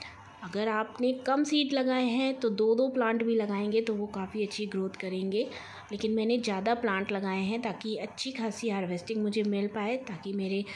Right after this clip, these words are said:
जो घर की नीड है वो पूरी हो जाए। मैं आपको भी यही सजेस्ट करूँगी कि आप अगर vegetable grow करने की planning कर रहे हैं तो आप plant ऐसे लगाएं कि आपके घर की need पूरी हो जाए। एक plant से काम नहीं चलेगा।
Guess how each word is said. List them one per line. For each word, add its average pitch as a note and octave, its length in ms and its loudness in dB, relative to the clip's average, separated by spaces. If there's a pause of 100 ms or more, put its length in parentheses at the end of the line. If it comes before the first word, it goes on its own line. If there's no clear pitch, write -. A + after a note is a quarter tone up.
(280)
जो F#3+ 120 -2
घर G3+ 220 0
की G#3+ 160 -2
नीड A#3 400 4
है A#3 160 4
वो A#3+ 400 2
पूरी G3 220 2
हो F#3 160 0
जाए। E3+ 260 -6 (1120)
मैं C4 220 4
आपको C4 320 0
भी D#4 140 4
यही D4 200 6
सजेस्ट C4 400 4
करूँगी A#3 460 4
कि C4 80 2
आप A#3 200 2
अगर A#3 200 2
vegetable A#3 1000 4
grow G#3+ 180 4
करने A#3 300 2
की A#3 200 -6
planning A#3 440 0
कर A3 240 0
रहे A3 160 0
हैं A3+ 200 0
तो B3+ 460 2
आप A#3+ 260 -2 (200)
plant B3 320 0
ऐसे A#3 320 0
लगाएं B3 360 2
कि C4 100 0
आपके A#3+ 260 -2
घर G#3+ 220 0
की A#3+ 200 -2
need A3+ 460 0
पूरी A#3 240 2
हो G#3 160 2
जाए। F#3 280 -4 (560)
एक C#4+ 220 0
plant B3 240 4
से C4 100 0
काम A3 240 0
नहीं G#3 240 2
चलेगा। G3 480 -4